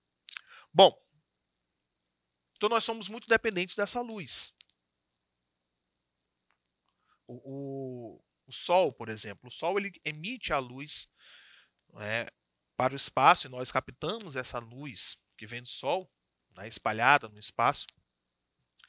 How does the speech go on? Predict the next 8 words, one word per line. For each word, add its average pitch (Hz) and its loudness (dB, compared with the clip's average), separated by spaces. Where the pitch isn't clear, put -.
E 165 0
essa 180 6
luz 208 0
ela 226 4
serve, 226 4
né, 107 -8
para 151 4
aquecer, 202 6